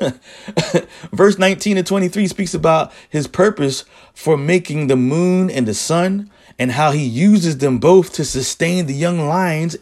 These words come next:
and for man to go out and work. So, like, he not only just makes things and just, like, for no reason, he has a purpose and a reason for it. And I love what, uh, verse twenty-four says in Psalm one oh four. It says this,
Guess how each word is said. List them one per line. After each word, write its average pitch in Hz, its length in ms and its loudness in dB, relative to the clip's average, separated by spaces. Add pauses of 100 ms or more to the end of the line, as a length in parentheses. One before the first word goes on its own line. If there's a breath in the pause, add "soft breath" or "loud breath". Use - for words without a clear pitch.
and 240 260 2
for 160 120 0
man 131 380 -2 (240 loud breath)
to 175 140 4
go 147 260 2
out 175 240 2
and 190 160 0
work. 226 440 0 (500 soft breath)
So, 165 120 -2
like, 160 160 2
he 185 140 0
not 233 180 0
only 180 180 4
just 147 180 -2
makes 160 300 0
things 139 300 -2
and 131 80 0
just, 127 160 -2
like, 117 240 0
for - 180 -6
no 135 160 4
reason, 143 580 2 (180 loud breath)
he 294 140 -4
has 254 160 2
a 202 60 2
purpose 196 400 2
and 226 100 0
a 240 60 -2
reason 294 320 4
for 95 260 -6
it. - 100 -14 (760 soft breath)
And 127 100 -2
I 120 40 -2
love 156 420 6
what, 147 200 2
uh, 131 220 4
verse 135 220 0
twenty-four 151 500 -2
says 123 320 0
in 120 60 0
Psalm 131 340 0
one 123 160 0
oh 117 160 0
four. 120 300 0
It 120 180 -4
says 120 300 -2
this, 110 240 -2